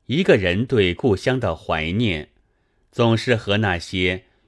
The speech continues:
与自己过去生活有密切关系的人事物连结在一起。所谓相思，完全是一种形象思维，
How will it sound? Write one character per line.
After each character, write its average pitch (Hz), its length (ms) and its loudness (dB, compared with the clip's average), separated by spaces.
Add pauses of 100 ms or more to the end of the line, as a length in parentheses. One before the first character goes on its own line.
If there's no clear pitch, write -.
(120)
与 127 240 2
自 165 220 0
己 95 300 -2
过 156 240 0
去 107 180 -2
生 143 300 -2
活 85 460 -4 (400)
有 101 400 2
密 160 260 2
切 110 240 -2
关 156 340 0
系 104 220 -4
的 80 400 -2 (300)
人 87 500 0
事 92 540 -4
物 98 480 0 (420)
连 98 340 2
结 85 240 -4
在 92 180 0
一 117 180 -2
起。 80 560 -8 (920)
所 113 240 0
谓 104 360 4
相 143 380 0
思， 139 500 -2 (680)
完 101 260 2
全 92 200 -4
是 110 200 -2
一 104 180 0
种 82 380 -4
形 95 440 -4
象 110 320 -2
思 117 260 -2
维， 80 440 -4